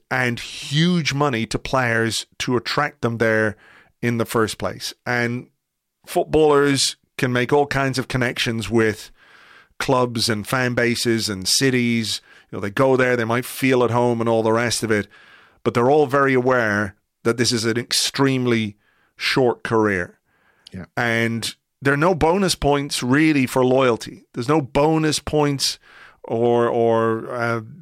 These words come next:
Speaker 1: dollars in the bank or anything like that for, uh, you know, for sticking around just because you like a place. And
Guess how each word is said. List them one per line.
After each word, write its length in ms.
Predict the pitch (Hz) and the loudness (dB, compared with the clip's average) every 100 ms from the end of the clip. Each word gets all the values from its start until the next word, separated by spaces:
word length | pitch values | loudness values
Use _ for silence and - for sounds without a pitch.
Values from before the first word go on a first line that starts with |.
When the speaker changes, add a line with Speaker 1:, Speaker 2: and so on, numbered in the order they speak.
| 165 170 170 _ | -20 -20 -20 _
Speaker 1:
dollars 380 | 147 147 151 135 | 0 4 4 2
in 100 | 139 | 0
the 60 | 135 | 0
bank 360 | 135 127 120 | 0 -2 0
or 120 | 120 | 0
anything 260 | 123 127 123 | 0 -2 0
like 220 | 123 120 | 0 0
that 260 | 117 117 107 | 0 -2 -4
for, 720 | - 120 117 117 123 113 113 | -2 2 2 2 0 -4 -4
uh, 40 | |
you 140 | 127 127 | -2 -2
know, 100 | 113 | 0
for 120 | - | -2
sticking 400 | - - 151 131 | -2 -2 -2 0
around 560 | 123 113 101 98 95 - - - - - | 2 2 0 -4 -8 -14 -20 -20 -20 -4
just 180 | 127 | -4
because 260 | 123 113 113 | -2 -2 0
you 80 | 113 | 0
like 260 | 104 104 101 | 0 -2 -4
a 60 | |
place. 460 | - 95 107 - - - - _ - | -8 -8 -8 -12 -14 -18 -20 _ -6
And 420 | 135 127 127 117 | -2 -2 -4 -8